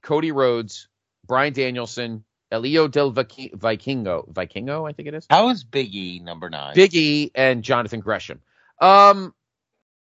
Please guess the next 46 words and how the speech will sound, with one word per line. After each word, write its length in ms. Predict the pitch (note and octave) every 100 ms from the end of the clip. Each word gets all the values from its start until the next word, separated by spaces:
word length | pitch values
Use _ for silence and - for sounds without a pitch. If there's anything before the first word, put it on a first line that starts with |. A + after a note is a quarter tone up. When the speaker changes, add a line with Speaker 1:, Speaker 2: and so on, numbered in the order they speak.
| _
Speaker 1:
Big 180 | C#4 C#4+
E 120 | C#4+
had 160 | A3 F#3
a 40 |
good 200 | C#3 F#3
first 320 | - A#3+ B3
half 240 | D#3+ B2 A#2
of 60 |
the 60 | G2+
year, 240 | F#2+ G#2
and 120 | A#2
then 60 | A#2+
he 60 | A2+
got 140 | F#2
hurt. 300 | - D3 E2+ _ _ _ _ _ _ _ _ _ _ _ _ _
That's 160 | C3 -
the 40 |
sad 260 | - B2+ -
part. 180 | E2+
He 60 | G2
could 160 | A2+ D3+
have 60 |
had 80 | A#2
a 40 |
better 180 | F#2+ G2+
year. 260 | F2+ G#2+ - _ _
I 80 | -
like 200 | F#3 C4
Mac, 220 | G#3 G3+
Matt 220 | D#3+ A3+ -
Cardona. 460 | G#3 D3+ G3 A3+
Did 140 | A#2+ C3
you 40 |
see 180 | - G3+
that? 200 | E3+ G3
I 20 |
mean, 160 | D#3+ C#3+
Matt 200 | F3+ -
Cardona 440 | - E3 F#3+ E3
moved 260 | C3+ D3 -
up 200 | - -
two 260 | B3 C#4+
hundred 380 | A#3+ A#3+ G3+ A3
and 120 | D3+ B2+
eighty-four 600 | F#3+ A3+ A#3 F3+ F3 D#3+
slots 600 | - C3+ C#3 E2+ -